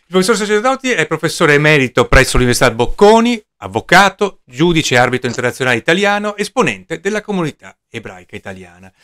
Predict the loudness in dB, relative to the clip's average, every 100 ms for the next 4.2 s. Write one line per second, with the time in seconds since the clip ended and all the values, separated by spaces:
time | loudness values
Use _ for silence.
0 | _ _ _ _ _ -16 2 4 6 4
1 | 2 -2 -4 -2 -2 0 -2 2 2 0
2 | 0 0 0 0 -2 0 2 4 2 0
3 | -4 -4 -2 -2 0 0 -2 -6 -6 _
4 | -2